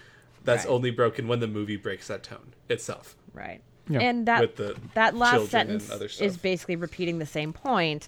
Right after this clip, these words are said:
Speaker 3: Mm-hmm.
Speaker 2: um, but just saying that, you know, the reason that the movie gathers so much power, I think, is that Fassbender knew exactly what was meant by the title and made the film so quickly he only had time to tell the truth,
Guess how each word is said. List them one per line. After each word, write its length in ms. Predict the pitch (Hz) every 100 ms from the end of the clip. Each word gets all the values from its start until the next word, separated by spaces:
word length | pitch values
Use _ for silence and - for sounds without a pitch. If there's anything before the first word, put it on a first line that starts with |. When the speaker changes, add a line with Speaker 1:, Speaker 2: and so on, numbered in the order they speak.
| -
Speaker 3:
Mm-hmm. 280 | 139 117 160
Speaker 2:
um, 480 | 143 110 80 117 147
but 200 | 170 156
just 320 | - 165 -
saying 400 | 175 156 143 147
that, 340 | 139 139 135 - -
you 100 | 156
know, 300 | 135 123 127 - - -
the 100 | 156
reason 760 | 156 147 160 147 143 139 139 - - - -
that 180 | 139 -
the 180 | 139 139
movie 260 | 151 147
gathers 340 | 143 135 143 -
so 120 | 139
much 200 | 139 -
power, 360 | 262 240 226
I 100 | 214
think, 280 | 208 202 196
is 80 | 165
that 180 | 139 -
Fassbender 500 | 151 147 - 147 147
knew 160 | 143 139
exactly 480 | 139 143 170 196 185
what 120 | 180
was 140 | 170
meant 180 | 160 156
by 120 | 151
the 80 | 135
title 420 | - 175 175 175 156
and 120 | 151
made 160 | 151
the 80 | 151
film 240 | - 139 143
so 240 | - 208
quickly 380 | 214 190 - 165
he 220 | 160 151 -
only 260 | 156 160
had 200 | 156 147
time 300 | 143 143 135
to 80 | 139
tell 260 | - 135 123
the 80 | 117
truth, 460 | - 87 82 -